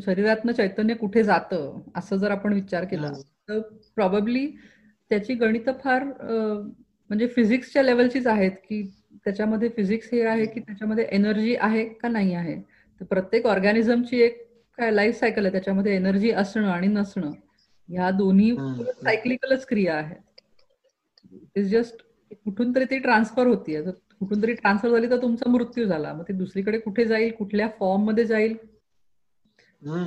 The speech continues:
Speaker 1: हे नाही प्रिडिक्ट करता येणार. पण that doesn't mean की it changes anything. कारण का even, अ, हेही तितकंच खरं आहे की आपण तरी काय आहोत, म्हणजे माणसं किंवा जगात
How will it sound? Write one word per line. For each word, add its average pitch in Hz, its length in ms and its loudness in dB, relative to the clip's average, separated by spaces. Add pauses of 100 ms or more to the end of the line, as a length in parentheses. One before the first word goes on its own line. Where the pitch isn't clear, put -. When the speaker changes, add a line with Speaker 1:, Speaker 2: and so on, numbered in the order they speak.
(120)
Speaker 1:
हे 240 420 -6
नाही 269 200 0
प्रिडिक्ट 202 320 0
करता 170 220 -10
येणार. 156 220 -10
पण 208 100 2
that 196 240 4
doesn't 254 320 4
mean 240 280 4
की 254 240 -2
it 247 160 -2
changes 208 320 2
anything. 180 500 -4 (420)
कारण 190 160 4
का 226 100 2
even, 233 480 2 (540)
अ, 185 80 0 (680)
हेही 208 500 0
तितकंच 262 420 -2
खरं 202 200 -2
आहे 190 280 -2
की 220 180 -10 (100)
आपण 254 340 2
तरी 285 120 0
काय 220 220 4
आहोत, 160 300 0
म्हणजे 147 240 -10 (320)
माणसं 175 420 -4 (840)
किंवा 185 160 0
जगात 190 260 2